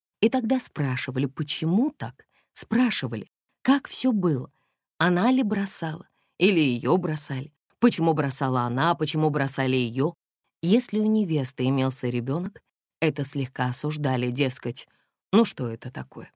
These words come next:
Нужно было заниматься образованием, а не глупостями. Куда это годится? Наш сын в это время еще только о PlayStation в новогоднем подарке мечтал. А тут такое». Но даже если невеста, что называется,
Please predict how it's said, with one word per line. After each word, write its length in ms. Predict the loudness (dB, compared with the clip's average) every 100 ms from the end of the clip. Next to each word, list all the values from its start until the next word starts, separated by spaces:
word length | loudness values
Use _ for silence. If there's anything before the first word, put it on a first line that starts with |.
| _ _ _
Нужно 300 | 4 4 2
было 220 | 0 0 0
заниматься 540 | 0 2 2 0 -2
образованием, 720 | -4 -4 -6 -4 -4 -4 -6 -8 _ 0
а 80 | 2
не 120 | 2
глупостями. 680 | 0 0 -2 -8 -8 -10 -10 _ _ _
Куда 280 | 4 4 -2
это 200 | -4 -4
годится? 580 | -2 -2 -6 -10 -14 -16 _ _ _
Наш 320 | 4 4 4 -4
сын 360 | 0 2 4
в 40 | 2
это 200 | 0 -2
время 340 | -2 -4 -8 _ _ 0
еще 340 | 2 4 2
только 420 | 4 2 4 0
о 40 | 2
PlayStation 920 | 2 2 2 0 2 2 2 0 0
в 100 | 2
новогоднем 540 | 2 2 2 0 0
подарке 460 | -2 -2 -2 -4 -2
мечтал. 460 | -2 -4 -10 -10 _ _ _ 2
А 140 | 2 2
тут 200 | 2 2 2
такое». 520 | -6 -6 -4 -6 -6 _ _ _ _ -4
Но 180 | -2 -2
даже 360 | -4 -4 -4
если 400 | -4 -4 -4 -2
невеста, 600 | 0 0 0 -4 -6 -10
что 240 | -10 -4 -2
называется, 800 | 0 -2 -4 -4 -8 -10 -14